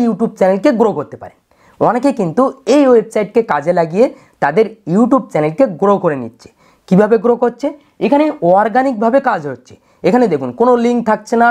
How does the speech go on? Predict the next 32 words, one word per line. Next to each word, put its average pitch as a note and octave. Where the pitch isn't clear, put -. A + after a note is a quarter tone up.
কোনো A#3+
কিছু G#3+
থাকছে G#3
না, A2+
এখানে A3
just G#3
চ্যানেলের D#3+
নাম G#3+
থাকছে। A#3
এবার G#3
ইন্ডিভিজুয়াল A#3+
পারসন A3
তারা F#3+
তাদের E3
চ্যানেলের F#3
নামটা F#3+
YouTube-এ E3+
গিয়ে C#3
সার্চ B3
করছে, C4+
সার্চ C4
থেকে A#3
ভিউ C3+
আসছে। -
এখানে G3
কোনো, G#3+
আহ, D#3
এক্সটার্নাল A3+
সোর্স A#3
থেকে B3
কিন্তু A3+
ভিউ F3+